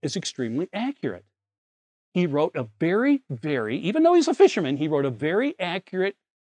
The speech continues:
account of what took place, of what happened internally, anatomically to Jesus when he was stabbed by this Roman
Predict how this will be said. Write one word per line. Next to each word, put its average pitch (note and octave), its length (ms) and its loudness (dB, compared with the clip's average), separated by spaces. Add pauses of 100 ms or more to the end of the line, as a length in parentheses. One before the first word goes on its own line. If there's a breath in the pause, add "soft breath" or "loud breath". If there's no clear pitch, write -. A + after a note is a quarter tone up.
(200)
account D3 680 -4 (240)
of C3 200 -2
what E3 300 2 (120)
took - 280 0 (220)
place, A3 600 -6 (360)
of A#2+ 200 -2
what F3+ 240 4
happened G3 500 -4
internally, E3+ 760 -4
anatomically B3 840 -4
to C3 60 -2
Jesus A#2+ 480 -6 (320)
when F#3 320 -2 (100)
he F#3 180 -2
was F3+ 220 -6
stabbed C#3 720 -10 (280)
by B2+ 320 -2
this C3 340 -6 (120)
Roman C#3 460 0